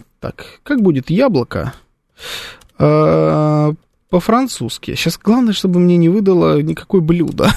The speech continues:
<laughs> под, под майонезом. Знаете, яблоко по-французски. М, пом.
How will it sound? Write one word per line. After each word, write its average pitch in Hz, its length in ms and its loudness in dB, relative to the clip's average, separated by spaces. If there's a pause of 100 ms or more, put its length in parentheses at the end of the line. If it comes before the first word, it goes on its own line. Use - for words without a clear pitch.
(160)
<laughs> - 260 -2
под, 240 160 -4 (180)
под 185 120 -2
майонезом. 160 640 0
Знаете, 160 280 -2
яблоко 156 400 0
по-французски. - 760 -8 (680)
М, 170 380 2 (1080)
пом. 131 560 2